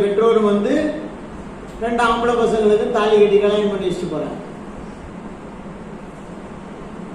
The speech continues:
நாடு உருப்படுமா? கேள்விப்பட்டிருக்கீங்களா இதெல்லாம்?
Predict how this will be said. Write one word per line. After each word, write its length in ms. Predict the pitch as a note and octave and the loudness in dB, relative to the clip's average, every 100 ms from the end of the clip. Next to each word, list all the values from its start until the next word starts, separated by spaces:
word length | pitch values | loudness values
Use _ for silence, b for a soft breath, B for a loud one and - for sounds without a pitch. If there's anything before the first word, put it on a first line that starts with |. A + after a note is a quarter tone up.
| - - - | -14 -14 -10
நாடு 240 | D3+ F3+ F3+ | -6 -2 0
உருப்படுமா? 500 | E3+ D#3+ E3 D#3 D#3 E3 - - - - - - - - - - - - - - - - - - - - - | 0 0 -2 -4 -4 -6 -10 -12 -12 -12 -12 -12 -12 -10 -10 -10 -10 -12 -12 -14 -14 -14 -14 -14 -14 -14 -4
கேள்விப்பட்டிருக்கீங்களா 800 | F#3+ G#3 G3+ F3 E3 D#3+ D#3 D3+ | 4 6 6 4 2 2 0 0
இதெல்லாம்? 480 | D3+ D3+ D3 D#3 | 0 0 -2 -2